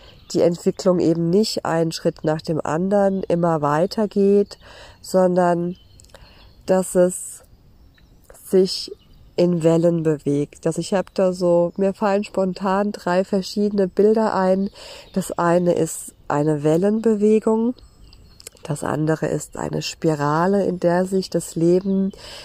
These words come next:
entwickelt und wächst. Und das dritte Bild ist so ein Tanz von zwei Schritte vor und einer zurück.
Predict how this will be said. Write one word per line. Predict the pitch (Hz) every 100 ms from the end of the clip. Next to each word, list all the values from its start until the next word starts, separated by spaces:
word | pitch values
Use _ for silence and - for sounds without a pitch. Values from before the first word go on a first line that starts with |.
| - - - -
entwickelt | 175 170 170 196 - 208 214 220
und | - 180 180
wächst. | 185 214 - - - - -
Und | 165 170
das | -
dritte | - 170 180
Bild | - 165 165 160
ist | 160 -
so | 151
ein | - - 143 - -
Tanz | - 165 170 160 - - - - - -
von | 170 156 160
zwei | - 147 156
Schritte | - 165 160
vor | - 165 165
und | 160
einer | - 156 156
zurück. | - 170 - 170